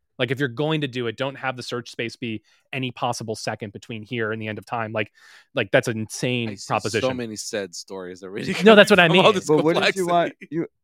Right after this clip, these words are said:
Speaker 3: I mean, block height, like, number of blocks is way safer in general, no?
Speaker 1: Well, yeah, 'cause you have a much smaller search space,
Speaker 3: Yeah.
Speaker 1: for sure. Yeah.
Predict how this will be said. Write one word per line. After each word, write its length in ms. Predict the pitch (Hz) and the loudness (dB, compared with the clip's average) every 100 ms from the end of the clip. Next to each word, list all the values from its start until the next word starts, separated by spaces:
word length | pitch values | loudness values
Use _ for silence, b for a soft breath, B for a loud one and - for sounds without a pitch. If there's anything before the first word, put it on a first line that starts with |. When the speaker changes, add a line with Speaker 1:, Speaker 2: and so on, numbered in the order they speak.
| - | -4
Speaker 3:
I 80 | |
mean, 280 | 156 156 139 - _ _ _ _ _ _ _ _ _ _ 113 | -2 -2 -4 -8 _ _ _ _ _ _ _ _ _ _ -4
block 280 | 139 147 156 | 0 0 0
height, 280 | 143 104 - - | -4 -4 -6 -10
like, 200 | 110 107 | -8 -6
number 240 | 123 127 | -6 -6
of 100 | 92 | -6
blocks 360 | 104 98 92 - | -4 -4 -6 -14
is 140 | 82 | -14
way 140 | 90 87 | -12 -12
safer 380 | - 90 - 78 | -10 -12 -12 -16
in 100 | 78 | -12
general, 360 | 82 76 73 | -12 -12 -14
no? 380 | 76 78 98 120 _ | -14 -12 -14 -16 _
Speaker 1:
Well, 140 | 214 170 | 0 2
yeah, 160 | 170 | 2
'cause 160 | 127 127 | 0 -4
you 40 | |
have 60 | 123 | -4
a 60 | |
much 160 | 117 113 | -6 -8
smaller 220 | 127 104 | -8 -8
search 260 | 92 117 113 | -6 -8 -8
space, 300 | - 82 - | -12 -20 -16
Speaker 3:
Yeah. 100 | 92 | -12
Speaker 1:
for 60 | 87 | -10
sure. 300 | - 101 80 _ | -8 -10 -12 _
Yeah. 100 | 120 | -16